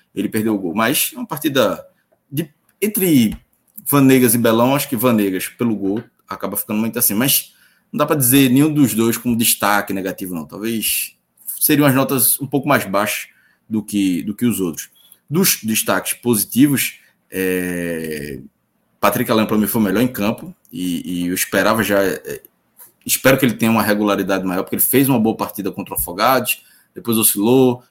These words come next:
é, em outros jogos, contra o próprio Santa Cruz também não foi tão bem, não foi bem, na verdade, mas hoje foi uma partida muito boa dele, quase fez um gol, é, é, deu duas assistências pra, pra finalização que, que os atacantes perderam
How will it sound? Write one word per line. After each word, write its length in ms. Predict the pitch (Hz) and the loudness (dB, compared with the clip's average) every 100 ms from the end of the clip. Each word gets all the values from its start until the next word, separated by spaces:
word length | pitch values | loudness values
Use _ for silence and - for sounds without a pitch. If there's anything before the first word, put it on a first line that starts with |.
| _ | _
é, 320 | 87 85 76 98 | -8 -6 -6 -4
em 120 | 101 | -2
outros 320 | 101 87 90 | -2 -2 -4
jogos, 280 | 95 113 117 | 2 2 2
contra 180 | 110 110 | -2 0
o 20 | |
próprio 200 | 120 - | 0 2
Santa 180 | 110 - | 0 -2
Cruz 160 | 104 | -2
também 220 | 98 95 | 0 0
não 100 | 104 | 0
foi 160 | 101 98 | 0 -2
tão 220 | - 92 | -4 -6
bem, 320 | 87 98 110 - _ _ | -2 -2 -2 -6 _ _
não 140 | 131 | 2
foi 140 | 139 98 | 2 2
bem, 180 | 95 104 | 2 0
na 100 | 87 | -2
verdade, 420 | 82 82 90 - _ _ - - | -6 -8 -8 -8 _ _ -20 -8
mas 240 | 95 95 101 | -2 0 0
hoje 120 | 110 - | 0 0
foi 80 | |
uma 140 | 113 107 | -2 -2
partida 300 | - 113 113 | -4 0 2
muito 360 | 107 120 139 | 6 6 4
boa 240 | 107 95 90 | 0 -2 -2
dele, 380 | 85 95 95 - _ | -2 -4 -4 -8 _
quase 240 | 104 113 - | 0 0 0
fez 140 | 95 | -2
um 100 | 85 | -6
gol, 480 | 80 104 107 98 - _ _ - | -2 2 2 0 -4 _ _ -16
é, 320 | 90 82 - | -10 -8 -8
é, 640 | 87 82 78 71 69 71 76 | -10 -8 -8 -8 -10 -12 -8
deu 160 | 95 | -4
duas 240 | 98 117 117 | 2 2 4
assistências 580 | 113 - - 104 - - | 4 2 2 0 0 -2
pra, 340 | 104 95 80 | 0 0 0
pra 160 | - 92 | -2 0
finalização 760 | 107 101 95 90 - 95 92 - _ _ _ | 0 0 0 0 0 0 -4 -8 _ _ _
que, 580 | 101 92 87 82 80 78 | -4 -2 -2 -2 -6 -6
que 80 | - | 0
os 80 | 90 | 2
atacantes 460 | 87 - 107 110 | 2 0 2 2
perderam 460 | - 95 95 92 | 2 0 2 2